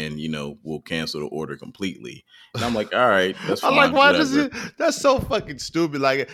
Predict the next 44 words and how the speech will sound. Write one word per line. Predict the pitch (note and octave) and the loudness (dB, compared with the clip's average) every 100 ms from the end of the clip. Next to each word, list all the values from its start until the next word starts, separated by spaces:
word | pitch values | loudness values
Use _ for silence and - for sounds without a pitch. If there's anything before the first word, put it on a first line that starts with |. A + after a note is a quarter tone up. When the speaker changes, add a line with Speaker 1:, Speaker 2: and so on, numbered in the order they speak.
| - A#2 _ | -18 -20 _
Speaker 2:
they, | D3+ G3 F#3 - C3+ - _ | 2 2 0 -12 -20 -20 _
they, | D#3+ F3+ | 0 0
when | D3+ G3+ A3+ | 0 -2 0
you | |
really | E3 F#3 G#3 | 2 4 2
think | - F#3 E3+ | 2 2 4
about | E3 C#3+ | 4 2
what | C#3 | 2
they're | B2+ | 2
saying, | - D#3 F3 F3 | 4 6 6 4
it's | F3 D#3 | 2 0
like, | D3+ G#2+ F2 - _ | 2 4 2 -4 _
So | - C3 A2+ G#2 | -6 0 2 0
you're | E2 G#2+ | 0 -4
telling | - D3 D3 C3 | 2 4 4 2
us | A#2 | -2
what | G2 | -6
to | F#2+ | -6
do, | E2+ G2 E2 D#2+ D#2 | -4 -2 -2 -8 -12
but | D#2+ F#2+ F2+ _ _ _ _ G2+ | -6 -4 -4 _ _ _ _ -8
we're | G#2+ | 0
gonna | B2 A#2 | 0 2
give | A2+ | 2
you | G2+ | 2
a | G4+ | 4
challenge. | C#3+ C3+ A#2 F#2 E2 - | 6 6 6 2 -2 -4
<laughs> | A2+ - C3+ C3+ D#3+ B2 - - G#3 C4 - | -4 -2 -2 4 4 4 0 -2 0 2 4
And | D3 | 4
if | C#3 | 2
you | D3+ | 2
mess | E3+ F#3 G3 | 4 4 4
up | - | 0
the | |
Speaker 1:
<laughs> | C#3+ G3 | 2 8
Speaker 2:
challenge, | G3+ F3+ D#3 B2+ B2 - - - - - - - | 8 8 4 2 -2 -4 -8 -10 -10 -14 -8 4
we're | C#3 F#3 | 8 8
Speaker 1:
No, | F#3+ | 10
Speaker 2:
not | G3 G#3+ | 8 8
Speaker 1:
well | E3 | 2
Speaker 2:
gonna | D#3+ | 2
cancel | F3+ F#3+ F#3+ F3+ | 4 4 4 4
your | E3 E3 | 4 6
order. | G3 G3 | 6 6
<laughs> | C3+ | 2